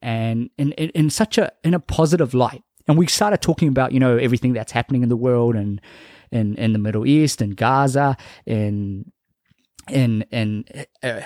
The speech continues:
Israel and all of the, all of the stuff that's, uh,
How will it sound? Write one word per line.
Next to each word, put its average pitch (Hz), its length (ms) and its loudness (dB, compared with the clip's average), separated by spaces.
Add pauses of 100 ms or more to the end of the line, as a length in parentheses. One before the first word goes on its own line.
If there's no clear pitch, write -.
(160)
Israel 135 560 2
and 107 120 -4
all 151 160 2
of 147 60 0
the, 135 120 0
all 156 220 0
of 139 60 -2
the 123 100 0
stuff - 420 -6
that's, - 300 -6 (340)
uh, - 180 -12